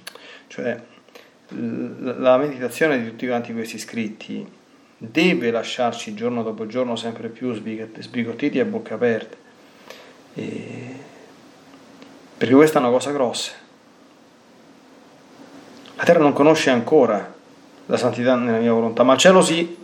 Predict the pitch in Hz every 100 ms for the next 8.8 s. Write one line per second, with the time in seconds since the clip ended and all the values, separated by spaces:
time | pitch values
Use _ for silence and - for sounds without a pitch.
0 | - - - - 156 165 170 143 156 -
1 | 120 117 - _ _ _ _ _ _ _
2 | _ _ 143 135 143 156 190 - 160 151
3 | 202 185 190 196 - 113 107 101 _ _
4 | _ _ _ _ _ _ _ _ - -
5 | - - 147 165 220 190 160 - 180 -
6 | 127 110 107 107 _ _ _ _ _ _
7 | _ 151 147 127 107 104 104 110 - -
8 | 123 143 117 104 104 104 104